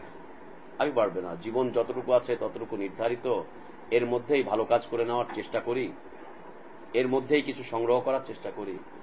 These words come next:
জীবনটুকু তো শেষের পথে। আজকে আমরা যেখানে, আমরা যারা এখানে আছি, অধিকাংশই আমাদের দাড়ি পেকে গিয়েছে, অধিকাংশই সাদা হয়ে গিয়েছে চুল দাড়িগুলো,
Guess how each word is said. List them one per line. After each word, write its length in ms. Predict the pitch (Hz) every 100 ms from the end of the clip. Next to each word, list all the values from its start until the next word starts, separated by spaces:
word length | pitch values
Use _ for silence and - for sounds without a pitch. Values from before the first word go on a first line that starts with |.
| - - -
জীবনটুকু 440 | 113 120 135 139 131
তো 80 | 127
শেষের 280 | 117 120 131
পথে। 340 | 120 120 123 92 - - - - - -
আজকে 240 | - -
আমরা 200 | 123 123
যেখানে, 300 | 113 113 120
আমরা 400 | 113 107 110 117
যারা 220 | 110 110
এখানে 260 | 107 101 113
আছি, 320 | 104 107 98 -
অধিকাংশই 500 | 104 117 123 123 127
আমাদের 260 | 107 104
দাড়ি 200 | 95 104 113
পেকে 200 | - 92
গিয়েছে, 360 | 90 87 - - - - - - - - - - -
অধিকাংশই 500 | 95 120 143 139 156
সাদা 280 | 143 127 135
হয়ে 140 | 139 147
গিয়েছে 360 | 156 156 151
চুল 200 | 135 139
দাড়িগুলো, 540 | 127 123 117 123 104